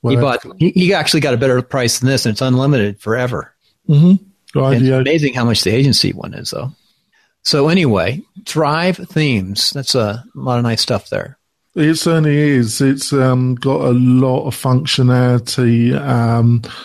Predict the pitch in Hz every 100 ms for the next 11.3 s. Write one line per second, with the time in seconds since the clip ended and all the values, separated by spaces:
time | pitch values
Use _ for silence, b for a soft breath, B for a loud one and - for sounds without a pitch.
0 | B - 127 220 135 135 139 131 131 127
1 | 143 165 _ - 139 127 123 123 117 113
2 | 135 123 117 110 - - 110 110 113 -
3 | - 120 113 117 120 117 113 - 120 120
4 | 117 123 117 117 - - 110 101 107 107
5 | 107 - 110 120 120 - - B - 135
6 | 131 156 127 120 120 120 143 185 170 151
7 | 135 139 135 127 120 120 113 120 113 -
8 | 127 120 117 117 120 113 131 127 120 139
9 | 127 123 117 120 117 110 - 147 139 117
10 | 113 B B B _ 139 135 - _ 226
11 | 202 147 147